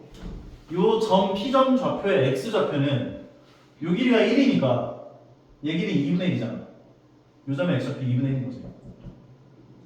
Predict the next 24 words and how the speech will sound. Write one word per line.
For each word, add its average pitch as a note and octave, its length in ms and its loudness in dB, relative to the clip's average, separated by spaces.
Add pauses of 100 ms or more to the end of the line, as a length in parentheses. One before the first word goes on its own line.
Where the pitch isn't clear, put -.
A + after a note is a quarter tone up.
(180)
Y좌표는 A#3+ 1080 4 (300)
요 D#3 60 -8
길이가 F#3+ 320 -4
이분의 F3 400 -2
루트 B2+ 180 -2
삼이니까 G3 600 -2
마이너스 - 460 2
이분의 C3 280 -2
루트 - 100 -6
삼이 C#3 240 -6
될 - 140 -10
거라고. - 260 -16 (1400)
그러면 A3+ 300 4
이분의 C4 360 4
일, B3+ 180 4
마이너스 A#3 840 6
이분의 F#3+ 320 0
루트 - 160 -4
삼이라는 G3 480 0
게 G3 340 2
요 D#3+ 100 4
함수 F#3 300 2
위의 D#3+ 180 8
점이죠. A2+ 300 -2